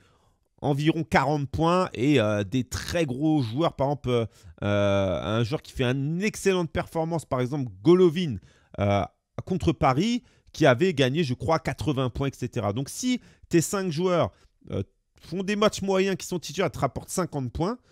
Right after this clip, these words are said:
bah, tu vois que cinq fois cinq, vingt-cinq, tu vas déjà gagner vingt-six euros, euh, par semaine. Alors là, tu te dis, « Oh, Luthor, mais c'est un truc de fou, je fonce. » Oui, mais attention, parce que là, je t'ai parlé de la partie jeu,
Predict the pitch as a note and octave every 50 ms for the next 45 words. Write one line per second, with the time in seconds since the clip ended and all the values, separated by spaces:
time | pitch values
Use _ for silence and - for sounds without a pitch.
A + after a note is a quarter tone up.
0 | _ _ _ _ _ - - - - - A2 G#2 D3 E3+ - - - C3+ B2+ -
1 | - C3+ C3+ - - C#3 B2 G2+ F#2+ B2 B2+ B2 - - E3+ F#3+ F#3+ - _ -
2 | A#2+ A#2 C3+ A#2+ B2+ B2 A#2 E3+ D#3+ C3+ C3+ B2+ B2+ C3+ D#3+ F3 B2+ C3+ D3 D3
3 | - - - F3 C#3+ C#3+ C#3 B2+ C3+ E3 F#3+ F3+ - _ _ _ _ _ - G#2
4 | G2 - - A3 - - - G#3 F3+ D3 B3+ F#3+ - - - E2+ F#2+ D3+ G#3 A3+
5 | - - D#3 A#2+ G#2 G#2 C#3 A3+ B3+ C4 B3 - _ _ _ - _ _ _ _
6 | _ _ - A3 - - A#3+ A3+ A3 - - C#4+ C4+ B3 A3 F#3 D#3 C#3 - -
7 | - C#3 C3 C3 C#3+ C#3+ - - B2+ A#2 D#3 F3+ - - C4 A#3+ D3 E3 F3+ -
8 | - B3 A#3 A3 F3+ - - - - - - _ _ _ _ _ _ _ _ -
9 | - C#3+ G3+ A3 F3+ E3+ D#3+ D#3+ - F#3 E3+ - - A3 G#3 F3+ - D3 D3 -
10 | - E3+ G#3+ G#3+ - - G#3+ - - G3+ F3+ A3+ A#3 G3 F3 E3+ D#3 - D#3 -
11 | - - - B2+ A#2+ G#2+ G#2 G#2 G3 C#4+ D4+ C#4